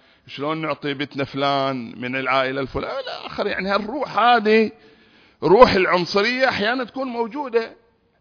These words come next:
عند بعضنا، ولا زالت بقاياها موجودة في المجتمع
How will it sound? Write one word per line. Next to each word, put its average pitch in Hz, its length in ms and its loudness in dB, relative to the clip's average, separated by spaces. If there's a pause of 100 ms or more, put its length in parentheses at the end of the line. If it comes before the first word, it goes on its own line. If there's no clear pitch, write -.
(120)
عند 185 180 0
بعضنا، 165 600 0 (560)
ولا 165 240 10
زالت 240 400 6
بقاياها 233 560 6
موجودة 254 440 -2
في 226 80 0
المجتمع 185 540 -4